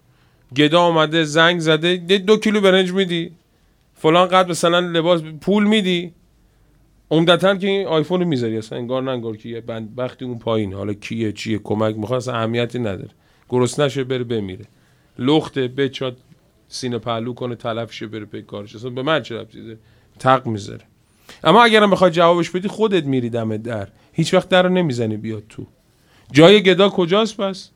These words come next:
هممون می‌دونیم پشت در خونه است. من می‌گم پشت در خونه امام حسین وایسادن زیاد لذت نداره، حداقل برا من اصلاً چیز قشنگی نیست، دوستش ندارم.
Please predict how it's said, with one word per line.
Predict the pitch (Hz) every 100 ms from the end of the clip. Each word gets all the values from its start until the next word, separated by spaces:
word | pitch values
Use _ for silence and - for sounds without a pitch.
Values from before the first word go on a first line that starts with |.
| _ _ _
هممون | - 127 139 175 185 175
می‌دونیم | 170 151 143 131
پشت | - 160 160 190
در | 165 170 143
خونه | 107 - 110 104
است. | 104 - _ _ _ _ - - -
من | 156 190
می‌گم | 196 180 196 196
پشت | 185 165 -
در | 160 160 156
خونه | - 156 160
امام | 156 151 151 147
حسین | 143 - 151 147
وایسادن | 143 131 - 147 165 170 - _ _ _ _ _ _ _ _
زیاد | - 123 147 175 185
لذت | 180 160 135 151 165 -
نداره، | 165 156 120
حداقل | 117 123 123 135
برا | 139 135 127
من | 127 123 101 120 -
اصلاً | 123 - 185
چیز | 175 160 135
قشنگی | 120 110 127 123 113
نیست، | 104 -
دوستش | 139 127 127 117
ندارم. | 104 113